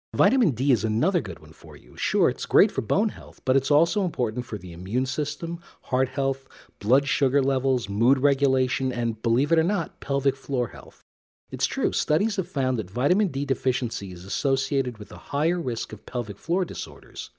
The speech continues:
and in one study of older women, the risk of developing urinary incontinence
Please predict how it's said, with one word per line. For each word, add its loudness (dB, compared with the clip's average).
and 0
in 2
one 2
study 2
of 0
older 2
women, -10
the -8
risk 2
of 2
developing 0
urinary 0
incontinence -10